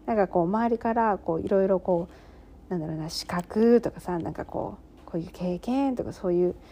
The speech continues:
のを自分の中に、こう、後から外付けしていくものじゃなくて、やっぱり内側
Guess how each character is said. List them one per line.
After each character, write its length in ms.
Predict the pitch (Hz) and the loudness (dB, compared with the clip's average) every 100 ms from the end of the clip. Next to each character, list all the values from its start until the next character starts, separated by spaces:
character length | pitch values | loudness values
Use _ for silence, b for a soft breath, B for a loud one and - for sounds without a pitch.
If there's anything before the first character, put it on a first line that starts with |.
| B B - | B B -4
の 180 | 220 294 | 2 4
を 60 | |
自 120 | 185 196 | 4 2
分 140 | 190 | 0
の 40 | 214 | 0
中 220 | 226 175 | 0 -2
に、 400 | 190 226 202 - - - - - - | -2 0 -2 -4 -14 -20 -20 -20 -6
こ 380 | 185 156 - - | -4 -4 -6 -16
う、 220 | - - | -4 -2
後 180 | 277 214 | 0 0
か 120 | - | 0
ら 80 | 170 | -4
外 280 | 196 220 | -2 0
付 140 | 202 208 | -2 -2
け 60 | 214 | -4
し 80 | |
て 100 | - | 0
い 60 | 196 | -2
く 240 | - 185 - - - | 2 0 -2 -14 -2
も 80 | 208 | 2
の 120 | 185 | 4
じ 80 | 170 | 2
ゃ 60 | |
な 100 | 165 | -2
く 120 | 180 | -6
て、 320 | - 175 170 320 | -2 0 0 -4
や 60 | 240 | -2
っ 40 | |
ぱ 120 | 247 | 0
り 60 | 240 | 2
内 240 | - - 202 | 0 0 2
側 340 | 196 196 233 | 4 4 0